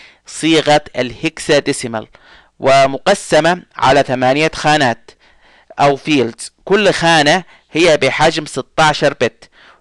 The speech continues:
وكل خانة بتحتوي على أربعة قيم هكساديسيمال. مثال على عنوان ال آي بي في سكس، عندنا هذا المثال اللي احنا شايفينه أمامنا، كل خانة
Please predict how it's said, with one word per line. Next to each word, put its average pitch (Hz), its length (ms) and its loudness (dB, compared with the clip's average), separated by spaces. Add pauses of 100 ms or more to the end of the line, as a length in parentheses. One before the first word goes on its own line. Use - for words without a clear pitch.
وكل 143 400 0
خانة 156 460 0 (300)
بتحتوي 151 600 0
على 123 340 2
أربعة 139 400 0 (160)
قيم 131 260 -2
هكساديسيمال. 131 960 -2 (440)
مثال 156 420 2
على 135 200 4
عنوان 135 360 2
ال 123 80 0
آي 139 180 2
بي 131 120 -8
في 123 140 -10
سكس، 170 300 -6
عندنا 127 380 -2
هذا 135 80 0
المثال 123 240 -2
اللي 123 100 0
احنا 120 120 -10
شايفينه 120 420 -4
أمامنا، 143 360 -4 (420)
كل 190 260 0
خانة 165 460 0